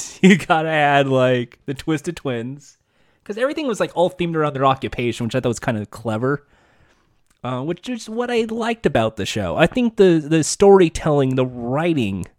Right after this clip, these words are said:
of a game show is important, and something like this makes it good.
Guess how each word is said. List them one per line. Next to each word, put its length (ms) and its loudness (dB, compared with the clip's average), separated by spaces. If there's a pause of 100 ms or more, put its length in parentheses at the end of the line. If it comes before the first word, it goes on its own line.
of 120 0
a 60 2
game 300 -6
show 340 -4
is 160 -2
important, 680 6 (560)
and 160 -2
something 300 -2
like 240 0
this 320 0
makes 240 -6
it 60 -6
good. 340 -4